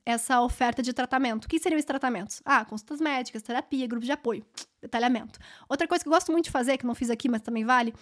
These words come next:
é dar a, explicar quem é o agente. Ah, o Ministério da Saúde, vírgula.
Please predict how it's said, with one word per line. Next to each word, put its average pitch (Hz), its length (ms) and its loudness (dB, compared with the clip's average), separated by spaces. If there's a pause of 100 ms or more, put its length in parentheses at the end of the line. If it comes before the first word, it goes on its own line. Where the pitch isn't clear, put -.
(300)
é 233 460 2 (240)
dar 254 260 4
a, 269 240 0
explicar 320 560 2 (140)
quem 311 220 0
é - 20 2
o 311 60 4
agente. 302 420 0 (100)
Ah, 370 120 2
o - 20 6
Ministério 339 320 6
da 370 80 2
Saúde, 254 460 2
vírgula. 220 400 -2